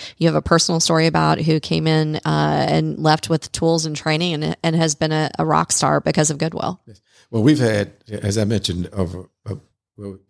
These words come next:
Speaker 2: hit about a hundred thousand people who we've helped find jobs, uh, over the last five years and in just the next few months.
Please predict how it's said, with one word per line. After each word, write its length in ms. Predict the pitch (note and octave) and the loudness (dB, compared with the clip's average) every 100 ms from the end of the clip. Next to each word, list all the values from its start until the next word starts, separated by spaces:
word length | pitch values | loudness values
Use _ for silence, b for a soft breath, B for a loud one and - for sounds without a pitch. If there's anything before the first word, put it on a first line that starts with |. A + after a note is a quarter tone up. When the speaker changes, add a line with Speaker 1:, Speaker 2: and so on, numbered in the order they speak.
| - | -4
Speaker 2:
hit 120 | G2+ | -2
about 200 | F#2+ F2+ | 0 -2
a 40 | E2 | 2
hundred 360 | A2+ A2 G#2 | 2 2 0
thousand 400 | - G#2 G#2+ G#2+ | 2 4 4 2
people 400 | G#2+ G2 F#2 E2+ _ _ _ _ - | 2 0 -2 -12 _ _ _ _ -14
who 120 | G2+ | -10
we've 220 | F#2+ F2 | -4 0
helped 180 | G2+ - | 2 2
find 220 | G2 F2+ | 2 2
jobs, 520 | G2 F#2 F2 E2+ - | 2 2 2 0 0
uh, 540 | - - G2 F#2+ F#2 - - | 0 -4 -4 -4 -6 -8 -14
over 140 | F#2 | -14
the 60 | F#2 | -2
last 300 | G2 F#2+ - | 0 2 2
five 260 | G2 F#2 | 2 2
years 400 | F#2 F2 E2+ E2 | -2 -6 -14 -16
and 180 | F2+ F2+ | -18 -18
in 120 | F#2+ E2+ | -10 2
just 200 | F#2+ - | 2 4
the 60 | |
next 220 | F#2+ F2+ | 0 0
few 140 | - E2+ | 0 0
months. 440 | F2+ G#2 E2 - | 2 2 0 -6